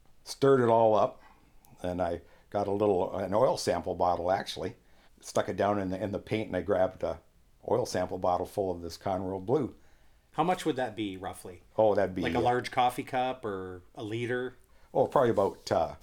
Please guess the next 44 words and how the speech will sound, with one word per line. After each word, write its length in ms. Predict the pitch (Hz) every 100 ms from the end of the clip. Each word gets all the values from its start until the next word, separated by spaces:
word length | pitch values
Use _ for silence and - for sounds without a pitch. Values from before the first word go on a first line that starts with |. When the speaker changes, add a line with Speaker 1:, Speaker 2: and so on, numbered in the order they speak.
| -
Speaker 1:
four 300 | - 120 95
ounces. 460 | 85 - - - -
Speaker 2:
Four 260 | - 131
ounces, 360 | 110 95 - 95
okay. 220 | 110 107 -
Speaker 1:
Just 160 | 147
a 40 | 120
little 220 | 101 87
bit. 120 | 80 110
Speaker 2:
Oh, 160 | 139
okay. 260 | 135 104 90 - 87
Speaker 1:
Yeah. 100 | 85 - -
Speaker 2:
Baby 240 | 131 107 113
Speaker 1:
So 40 |
Speaker 2:
food 220 | 123 104
jar. 260 | 92 82 80 -
Speaker 1:
Yeah, 220 | 277 - - - -
yeah. 100 | 95
Speaker 2:
Yeah. 80 | 87 - _ _ -
Speaker 1:
So 80 | 147
I 40 |
took 160 | 165 135
it 60 |
home, 220 | 113 110 104 - _ _ _ -
and 120 | 90
I 40 | 82
thought, 180 | 85 104
"Well, 140 | 196
I, 100 | 131
I, 140 | 120 117
I 120 | 113
wonder 180 | 143 170
if 60 |
I 80 | 139
can 80 | 107
spray 300 | - 135 123
this 140 | 117
stuff 260 | - 107 104
with 140 | 104
my, 200 | 101 101
my 160 | 104 113
air, 300 | 127 180 202
airbrush." 580 | 165 190 185 110 107 -
Speaker 2:
<laughs> 100 | -